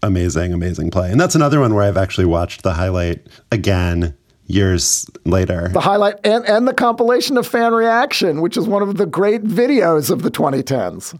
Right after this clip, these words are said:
Speaker 1: Stefan, you made one point therein that was, uh, not as strong, which is, uh, if you look back at the decade for the U S women's national team, there were so many amazing moments, and they were not, um, uh, diminished in any way by the fact that there were so many of them.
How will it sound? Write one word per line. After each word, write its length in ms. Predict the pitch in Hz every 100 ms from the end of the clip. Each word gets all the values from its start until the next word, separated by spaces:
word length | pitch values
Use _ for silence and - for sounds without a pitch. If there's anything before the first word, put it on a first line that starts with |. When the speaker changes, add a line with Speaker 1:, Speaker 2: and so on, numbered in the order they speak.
| _ -
Speaker 1:
Stefan, 340 | 156 135 151
you 100 | 185
made 280 | 196 196 160
one 220 | 151 143
point 400 | 123 127 120 -
therein 360 | 113 107 104 101
that 160 | 95
was, 400 | 92 98 - -
uh, 420 | 123 123 127 127 - -
not 200 | 175 190
as 100 | 185
strong, 380 | - 214 120 82 76
which 200 | 127 135
is, 480 | 139 131 110 - - 127
uh, 200 | 131 127
if 140 | -
you 80 | 170
look 140 | 160
back 240 | - 143 143
at 60 |
the 80 | 143
decade 720 | 127 123 131 123 120 120 - -
for 520 | - 123 117 110 107
the 140 | 82 110
U 140 | 120
S 140 | 135
women's 240 | 123 104 92
national 340 | 95 - 101
team, 320 | 95 98 98 - - -
there 100 | 131
were 160 | 135 123
so 400 | - 175 147 156
many 420 | 147 139 127 -
amazing 420 | - 117 107 107 98
moments, 380 | 104 127 143
and 180 | - 202
they 100 | 233
were 200 | 240 233
not, 360 | 226 233 233 151 -
um, 600 | 202 208 202 196 190 - - - -
uh, 420 | 170 156 147 - - -
diminished 480 | 113 170 190 196 -
in 60 | 170
any 120 | 160
way 220 | 165 190
by 140 | 139 123
the 80 |
fact 280 | - 131 123
that 100 | 139
there 160 | - 165
were 100 | 151
so 180 | - 151
many 240 | 180 233
of 140 | 143 87
them. 220 | 95